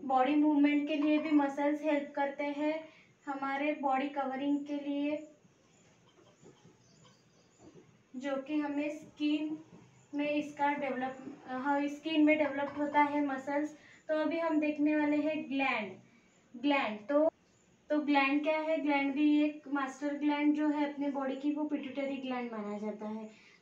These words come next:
तो जो ये gland है वो हमारे body का एक, अ,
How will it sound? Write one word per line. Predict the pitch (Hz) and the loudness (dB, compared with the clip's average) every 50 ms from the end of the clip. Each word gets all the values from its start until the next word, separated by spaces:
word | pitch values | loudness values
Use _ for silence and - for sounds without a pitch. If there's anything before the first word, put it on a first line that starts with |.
| - | -6
तो | 302 311 320 | -4 -2 -2
जो | 262 285 311 | -2 -2 -4
ये | 320 302 302 320 262 | -2 -2 -2 -2 -2
gland | 254 269 262 - - 269 285 294 285 | -2 -2 0 0 0 2 2 0 0
है | 269 254 208 196 - - - - _ _ - | 0 -2 -6 -6 -8 -12 -20 -20 _ _ -6
वो | 269 294 | -2 0
हमारे | 285 294 285 285 277 277 277 285 302 | 2 2 2 2 2 0 0 0 0
body | 294 294 269 254 269 277 | 0 0 0 0 -2 -2
का | 269 294 294 | -2 -2 0
एक, | 285 294 302 294 302 | 0 0 0 0 -2
अ, | 294 277 262 262 262 | -2 -2 -2 -2 -4